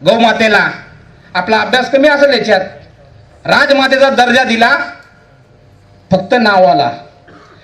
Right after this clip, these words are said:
पण त्या राजमातेला कापण्यासाठी कायदाच नाहीये. एक लाख टन जर कुठला गोमांस भेटला एखाद्या कुर-, मुसलमानाकडे, जर एक, एक लाख एक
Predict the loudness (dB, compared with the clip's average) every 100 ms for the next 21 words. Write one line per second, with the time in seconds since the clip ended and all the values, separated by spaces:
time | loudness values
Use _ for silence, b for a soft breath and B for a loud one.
0 | _ -4 0 2 2 2 0 2 0 2
1 | 0 0 0 0 0 0 0 2 0 -2
2 | 0 0 2 2 4 2 2 2 0 -2
3 | -6 -20 _ _ _ _ _ _ _ _
4 | _ -6 0 2 0 0 0 0 -2 0
5 | 0 2 2 0 -2 2 2 2 0 2
6 | 0 2 0 2 0 2 0 2 2 0
7 | -6 -18 -20 -20 -20 -14 -4 -2 -2 -8
8 | -20 -20 -10 -4 -2 2 2 2 0 0
9 | 0 0 -2 -4 -6 -2 0 0 -2 0
10 | 0 0 -4 -2 -2 2